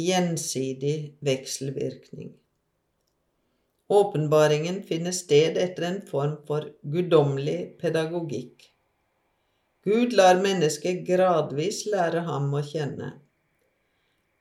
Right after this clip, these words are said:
Han forbereder mennesket etappevis på å ta imot den overnaturlige åpenbaring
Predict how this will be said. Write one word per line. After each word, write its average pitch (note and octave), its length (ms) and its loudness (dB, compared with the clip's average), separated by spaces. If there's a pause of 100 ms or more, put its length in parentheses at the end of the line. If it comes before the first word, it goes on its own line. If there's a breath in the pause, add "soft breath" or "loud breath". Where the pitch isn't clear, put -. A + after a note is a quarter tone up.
Han F#3+ 180 2 (380)
forbereder E3+ 800 4
mennesket F3+ 640 -2
etappevis F#3 1040 -4
på - 160 -8
å - 80 -14
ta F3+ 160 0
imot G3 720 -6
den F3 340 -6
overnaturlige C#3+ 1160 -2
åpenbaring C3 920 -4